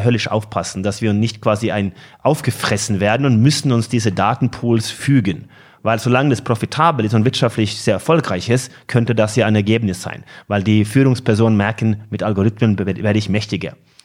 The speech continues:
Kann sie es aber nie abschalten. Ich glaube, der Weg für Europa ist,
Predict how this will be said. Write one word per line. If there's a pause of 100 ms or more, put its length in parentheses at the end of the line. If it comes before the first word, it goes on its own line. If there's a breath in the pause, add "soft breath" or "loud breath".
Kann
sie
es
aber
nie
abschalten. (380 loud breath)
Ich
glaube,
der
Weg
für
Europa
ist,